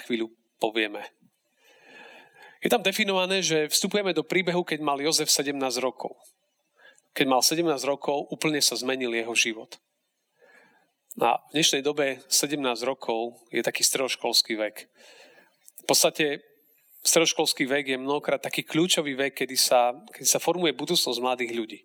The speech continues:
Kedy vlastne sa, kedy Pán Boh koná dôležité veci v ich živote. Práve v tomto veku mladí ľudia veľa rozmýšľajú o tom, kde sú, kto sú, kam smeruje ich život, kde je v tom celom Pán Boh. Práve v tomto veku, v stredoškolskom veku. Aj,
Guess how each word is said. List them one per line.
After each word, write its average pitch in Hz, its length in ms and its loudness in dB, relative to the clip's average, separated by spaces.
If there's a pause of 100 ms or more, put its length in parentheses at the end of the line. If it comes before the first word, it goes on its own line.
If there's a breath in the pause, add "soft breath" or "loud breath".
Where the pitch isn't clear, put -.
(380)
Kedy 151 240 2
vlastne 151 320 2
sa, 147 400 4 (640)
kedy 135 240 0
Pán 196 240 2
Boh 156 160 -4
koná 160 320 -2
dôležité 135 480 -2
veci 131 240 -2
v 120 80 -4
ich 113 160 0
živote. 117 400 -4 (480 loud breath)
Práve 170 320 6
v - 240 -6
tomto 214 240 0
veku 160 320 0
mladí 139 240 0
ľudia 131 320 -2
veľa 156 160 0
rozmýšľajú 123 560 0
o 120 140 -4
tom, 113 140 -12 (920 soft breath)
kde 147 160 0
sú, - 240 2
kto - 240 2
sú, - 320 -2
kam 151 240 0
smeruje 127 400 0
ich 120 160 -2
život, 113 160 -8
kde 160 240 0
je 147 80 -12
v - 20 -10
tom 143 140 -4
celom 131 320 0
Pán 113 160 -2
Boh. - 160 -12 (560 soft breath)
Práve 147 240 4
v - 160 -8
tomto 156 320 -2
veku, 123 320 -6 (420 loud breath)
v - 60 -18
stredoškolskom 127 640 0 (100)
veku. 135 160 -2
Aj, 135 140 4